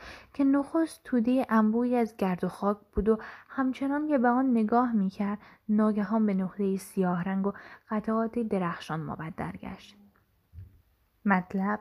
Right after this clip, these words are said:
دستگیرش شد. جمعیت انبوهی بود. یک لشکر سرباز بود و او فوراً آنها را شناخت.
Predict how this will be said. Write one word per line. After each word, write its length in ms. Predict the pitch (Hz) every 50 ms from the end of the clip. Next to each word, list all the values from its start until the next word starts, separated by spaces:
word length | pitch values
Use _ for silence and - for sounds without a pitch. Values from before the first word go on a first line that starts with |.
| - _ -
دستگیرش 600 | 185 180 175 - - _ 170 160 156 - 170 -
شد. 280 | - - - 185 190 - _ _ _ _ _ _ _ _ _ _ _ _ _
جمعیت 580 | - - 196 180 175 180 175 180 180 - 185 - -
انبوهی 500 | 190 185 180 175 175 175 185 175 - 202
بود. 360 | 190 185 - 175 175 175 - - - - - - - - - -
یک 220 | 247 262 262 -
لشکر 640 | 214 214 214 214 196 - - - 240 240 240 233 226
سرباز 880 | - - - - 208 190 190 185 185 185 185 190 190 196 196 190 190
بود 260 | - - 175 175 175
و 100 | 180 170 -
او 140 | - 233 226
فوراً 440 | - - - - 214 214 214 233 247
آنها 400 | 240 220 190 180 175 165 180 170
را 140 | 165 156 175
شناخت. 580 | - - 160 - - - - - - - _